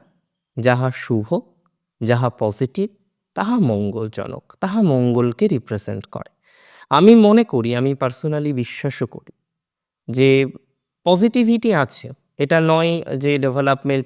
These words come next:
নেই, এটা নয় যে অগ্রগতি নেই, তবে অগ্রগতিরও তো একটা ধারাবাহিকতা থাকে, অগ্রগতিরও তো একটা পজিটিভ নেগেটিভ অবকাশ থাকে। আমি এটুকু বলি, ফাইন্যান্সিয়াল আর্নিংয়ের যে ক্যাপাসিটি,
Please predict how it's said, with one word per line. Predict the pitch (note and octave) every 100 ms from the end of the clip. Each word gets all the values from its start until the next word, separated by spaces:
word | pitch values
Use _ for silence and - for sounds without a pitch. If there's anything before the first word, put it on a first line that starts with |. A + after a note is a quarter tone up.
| -
নেই, | C3 C3 B2+
এটা | B2 C3
নয় | B2+ B2 C3
যে | B2+ C3
অগ্রগতি | A2+ B2 B2 B2 B2+
নেই, | A#2+ A#2+ A2 C#3+ _ _ _ _ _ -
তবে | D3+ F3
অগ্রগতিরও | D3+ D3 E3 F3+ F#3+ F#3 G3 G3
তো | G3
একটা | F3 F3+ E3
ধারাবাহিকতা | D3 D3 D3 D3 D3 C#3 C3+ C3
থাকে, | - A2 - A#2+ G#2+ - _ _ _ _ _ -
অগ্রগতিরও | A#2+ B2+ C#3 C#3+ C#3+ C#3 D#3+
তো | D#3
একটা | D#3+ C#3 D3+ -
পজিটিভ | B2+ B2 C#3 D3+ C#3
নেগেটিভ | C3+ B2 B2+ C3+ B2+
অবকাশ | A2+ A2+ A#2+ A#2 -
থাকে। | - G#2+ - - _ _ _
আমি | C#3 F3+ G3+
এটুকু | F3+ A3 A#3 G#3
বলি, | G#3 G#3+ A#3+
ফাইন্যান্সিয়াল | - E3+ E3 F#3+ G#3+ A3+ A#3+ - B3+ A#3+
আর্নিংয়ের | E3+ E3 F3 G3 A3 A#3 A3
যে | A3
ক্যাপাসিটি, | A3 E3 - F3 F#3 - B2+ A2+